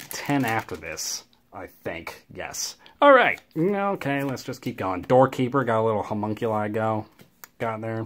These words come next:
Noxious Dragon. Shenanigans. <laughs> We're all having a little bit of shenanigans fun. Rancor, that's a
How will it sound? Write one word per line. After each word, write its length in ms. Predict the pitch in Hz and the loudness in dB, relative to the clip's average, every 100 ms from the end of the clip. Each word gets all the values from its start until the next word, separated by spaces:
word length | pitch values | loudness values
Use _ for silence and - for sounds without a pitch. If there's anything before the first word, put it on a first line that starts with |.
| 110 | -8
Noxious 340 | 104 104 - - | -6 -6 -8 -10
Dragon. 380 | 107 104 104 | -6 -4 -4
Shenanigans. 960 | 98 - 92 92 117 120 101 98 98 - 208 170 - | -6 -4 -4 0 0 0 0 -2 -2 0 2 2 -2
<laughs> 340 | - - - - | -16 -16 -10 2
We're 180 | 131 | 6
all 140 | 131 113 | 6 6
having 260 | 107 98 | 2 -2
a 60 | 90 | -6
little 160 | 90 87 | -6 -6
bit 140 | 87 | -8
of 80 | 82 | -8
shenanigans 600 | 90 87 87 85 82 80 | -10 -8 -8 -8 -12 -14
fun. 400 | - 90 85 90 | -10 -10 -8 2
Rancor, 600 | 127 139 139 135 135 139 | 4 6 6 8 8 8
that's 220 | 120 | 4
a 100 | 120 | 0